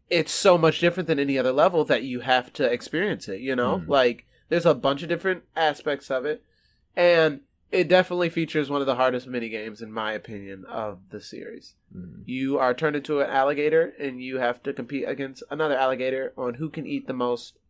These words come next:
Speaker 1: turnips or whatever they're, like, running after. It's like little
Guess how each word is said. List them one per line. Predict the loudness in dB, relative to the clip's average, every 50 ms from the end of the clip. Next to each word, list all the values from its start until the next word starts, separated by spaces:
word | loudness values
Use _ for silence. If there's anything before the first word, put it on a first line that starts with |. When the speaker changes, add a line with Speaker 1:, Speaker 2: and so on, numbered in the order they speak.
| _ _ _ _ _ _ _ _ _ _ _ _ _ _ _
Speaker 1:
turnips | -6 -4 -2 -2 -2 -4 -8 -12 -18 -14 -8
or | -6 -4 -2
whatever | -2 0 0 -2 -2 -2 -4 -6 -8 -10 -8
they're, | -6 -4 -4 -4
like, | -4 -6 -6 -8
running | -8 -8 -8 -8 -10 -10
after. | -10 -12 -12 -12 _ -10 -8 -8 -10 -12
It's | -14 -10 -6
like | -6 -6 -6
little | -2 0 0 0 0 -2 -4 -8